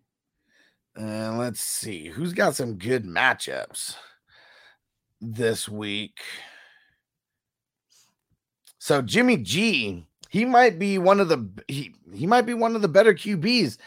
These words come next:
to pick up this week. He's only rostered in six percent of redraft leagues. Pretty fucking dope. And who do they go up against? They go up against Denver. Denver has been giving up the booty to the Q Bs. Let's see.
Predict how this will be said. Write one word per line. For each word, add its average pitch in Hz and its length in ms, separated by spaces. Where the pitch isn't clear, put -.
to 175 120
pick 175 260
up 214 160
this 170 220
week. 165 160
He's 156 140
only 202 220
rostered 147 500
in 135 120
six 180 260
percent 190 360
of 180 60
redraft 127 500
leagues. 117 340
Pretty 175 280
fucking 151 360
dope. 127 260
And 165 720
who 180 100
do 202 40
they 214 120
go 226 140
up 220 120
against? 214 260
They 196 80
go 214 100
up 214 80
against 175 380
Denver. 139 560
Denver 165 480
has 139 280
been 147 240
giving 165 340
up 165 180
the 156 160
booty 120 1120
to 175 140
the 156 180
Q 185 380
Bs. 127 840
Let's 147 280
see. 107 600